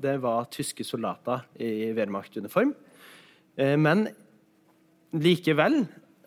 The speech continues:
eh, så vet vi ganske lite om dem.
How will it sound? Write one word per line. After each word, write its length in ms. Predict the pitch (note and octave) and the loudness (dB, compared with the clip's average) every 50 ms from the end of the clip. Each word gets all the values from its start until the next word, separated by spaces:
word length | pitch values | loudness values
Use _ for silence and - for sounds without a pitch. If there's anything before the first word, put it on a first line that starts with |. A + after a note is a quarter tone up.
| - | -4
eh, 880 | - D#3+ D3+ D3 D3 D3 D3 D3 D3 D3 D3 D3 D3 D3+ D3+ D3+ D3+ D3+ | 0 2 4 6 6 6 6 4 4 6 6 6 4 4 4 2 0 -2
så 280 | D3+ - - E3+ E3 | -4 -2 0 0 0
vet 380 | D3+ C#3+ A#2+ F#2 - - - - | 2 2 0 0 -2 -10 -16 -4
vi 180 | - D#3 F3 E3+ | 0 2 2 2
ganske 360 | D#3+ E3 E3 D3 - - C#3+ | 2 0 -2 -2 0 -2 -2
lite 200 | B2+ B2+ - - | -2 -2 -2 -2
om 120 | A2 G2+ G#2 | -4 -4 -2
dem. 200 | C3+ F#3 A#3+ | -2 -2 -2